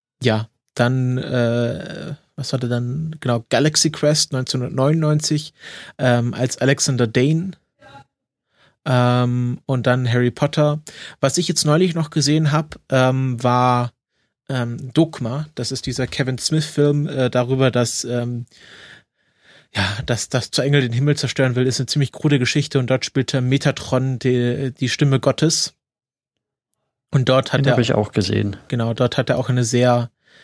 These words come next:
Speaker 1: äh, ja, sehr, äh, Alan Rickman-typische Rolle, so ein bisschen der, der, der, ähm, ja, ähm, äh, wie nennt man das, misanthropische,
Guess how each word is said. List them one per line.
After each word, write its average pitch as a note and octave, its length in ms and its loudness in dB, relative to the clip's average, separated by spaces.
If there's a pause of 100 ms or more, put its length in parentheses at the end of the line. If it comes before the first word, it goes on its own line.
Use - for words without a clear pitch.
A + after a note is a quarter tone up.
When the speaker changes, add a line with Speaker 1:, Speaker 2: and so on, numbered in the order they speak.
(160)
Speaker 1:
äh, C3+ 240 -2
ja, A#2+ 280 0
sehr, B2 300 2
äh, C3 640 -6
Alan C3+ 200 4
Rickman-typische B2+ 840 0
Rolle, B2 360 4
so A#2+ 80 0
ein A#2+ 260 -2
bisschen B2 340 -2
der, A#2 340 2 (520)
der, A#2 400 2
der, B2+ 600 -4
ähm, D#3 340 -6
ja, A#2+ 300 -4 (200)
ähm, D3+ 480 -6
äh, C#3 280 -8 (220)
wie D#3 160 -2
nennt C3+ 120 2
man C3+ 80 -6
das, B2+ 180 -2
misanthropische, C3 1040 2